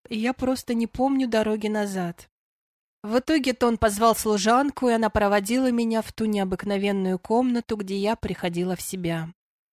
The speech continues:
На прощание морской бог поцеловал мою руку, подарив полный нежности и теплоты взгляд.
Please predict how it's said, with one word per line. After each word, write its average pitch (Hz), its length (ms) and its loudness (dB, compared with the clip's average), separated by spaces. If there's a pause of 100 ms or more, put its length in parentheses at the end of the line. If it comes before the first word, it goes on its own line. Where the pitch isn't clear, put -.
(840)
На 202 140 -2
прощание 240 720 2
морской 214 420 0
бог 202 400 -2
поцеловал 202 600 2
мою 196 260 0
руку, 233 340 -2
подарив 196 540 -2
полный 196 340 -2
нежности 214 680 -4
и 196 60 -6
теплоты 180 480 -4
взгляд. 170 640 -6